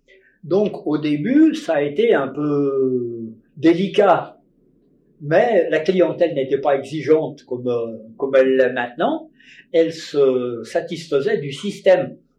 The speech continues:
On trouvait des moyens de chauffer, on chauffait le lit, on bassinait, on faisait des trucs comme ça.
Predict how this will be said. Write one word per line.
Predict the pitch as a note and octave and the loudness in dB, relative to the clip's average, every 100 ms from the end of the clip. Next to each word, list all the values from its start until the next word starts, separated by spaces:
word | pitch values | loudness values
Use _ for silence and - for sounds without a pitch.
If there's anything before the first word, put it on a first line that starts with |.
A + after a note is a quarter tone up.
| - | -20
On | B2+ | -20
trouvait | - C#3 C#3 | -8 -6 -4
des | C3+ | -2
moyens | F3+ G3 F3 | 0 0 0
de | - | -2
chauffer, | D#3+ D3 D3 | -6 -4 -4
on | B2+ | -6
chauffait | B2 C3+ C3 B2+ | -8 -12 -8 -8
le | B2+ | -8
lit, | C3+ F3+ G#3+ A3 G3 - - | -6 -2 -2 -2 -4 -6 -8
on | C3+ C3 B2+ | 0 0 0
bassinait, | B2 C3 - C3+ D3 G3 G#3 | -2 -4 -6 -4 2 2 2
on | F3+ | -2
faisait | C3 | -4
des | B2+ B2+ | -6 -8
trucs | C3+ A#2+ | -8 -12
comme | B2 A#2 | -14 -6
ça. | F#3+ B3+ | -6 -6